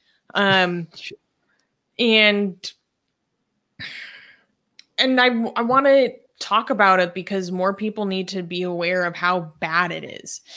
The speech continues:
Speaker 1: It's, it's, it's the most hateful, like, group of, eh, like, crazies I've ever seen.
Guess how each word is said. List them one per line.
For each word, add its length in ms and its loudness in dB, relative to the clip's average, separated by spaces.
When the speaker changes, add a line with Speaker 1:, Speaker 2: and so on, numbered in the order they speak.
Speaker 1:
It's, 260 0
it's, 480 2
it's 260 -2
the 100 2
most 340 4
hateful, 760 0
like, 520 0
group 440 0
of, 340 -6
eh, 300 -8
like, 300 -2
crazies 520 0
I've 280 -2
ever 480 -2
seen. 480 -8